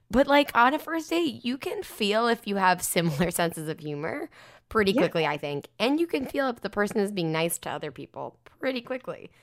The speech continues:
Speaker 1: So those
Speaker 2: Yep.
Speaker 1: can kind of, like, be really good things to pay attention to, even if they feel super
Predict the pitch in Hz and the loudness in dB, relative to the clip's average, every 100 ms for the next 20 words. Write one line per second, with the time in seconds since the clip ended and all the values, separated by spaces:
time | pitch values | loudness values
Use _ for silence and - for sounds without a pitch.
0 | _ - - 247 262 285 285 302 233 220 | _ -20 0 4 4 6 6 4 4 4
1 | 240 240 214 175 165 - - _ _ _ | 4 2 4 4 2 -4 -20 _ _ _
2 | 175 165 196 196 185 165 175 180 175 170 | -8 -2 0 2 2 4 4 4 2 2
3 | 175 165 - 170 160 160 160 185 208 262 | 2 2 0 0 0 0 -2 -4 -4 0
4 | 208 180 165 160 156 151 143 147 - - | 0 0 0 0 0 0 0 -2 -6 -4
5 | 175 180 175 165 160 160 160 160 156 | -2 0 0 0 0 2 2 0 -4